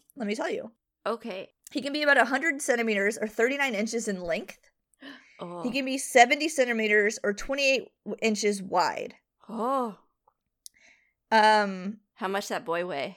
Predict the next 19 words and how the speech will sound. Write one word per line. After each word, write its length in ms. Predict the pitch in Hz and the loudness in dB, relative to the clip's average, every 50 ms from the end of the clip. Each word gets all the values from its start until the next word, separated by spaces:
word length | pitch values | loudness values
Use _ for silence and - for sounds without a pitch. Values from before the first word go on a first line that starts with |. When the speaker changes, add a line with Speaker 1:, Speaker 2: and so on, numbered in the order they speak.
| _ _ | _ _
Speaker 1:
but 140 | - 247 247 | 2 4 4
here's 260 | 254 320 320 359 330 | 4 2 0 0 0
the 120 | - 330 320 | -4 -6 -6
thing 240 | - 294 311 311 | -4 -4 -2 0
is, 140 | 294 233 220 226 | 0 0 0 0
like, 200 | 196 190 190 - | -2 -2 0 0
that 180 | 202 214 254 | 0 0 0
doesn't 260 | 359 440 480 494 392 | -2 -4 -6 -6 -8
sound 480 | - - 226 202 214 233 226 214 196 196 | -2 2 4 4 6 4 2 0 -2 -2
that 320 | - 151 156 240 294 - | -2 0 2 0 0 0
big, 400 | - 359 370 392 403 415 415 392 392 | -2 -2 0 0 0 0 0 0 -2
I 100 | 381 - | -2 0
guess. 300 | 359 415 403 427 415 - | 0 0 0 0 -2 -4
Speaker 2:
Uh-huh. 120 | - 302 - | -2 2 4
Speaker 1:
Well, 320 | 254 262 262 254 262 - - | 4 4 4 2 0 -2 -4
the 100 | 247 254 | -4 -4
length 320 | 262 277 320 330 - - | -4 -6 -8 -10 -8 -8
is 140 | 269 208 196 | -8 -8 -6
big. 300 | - - - - - - | -6 -8 -8 -8 -10 -14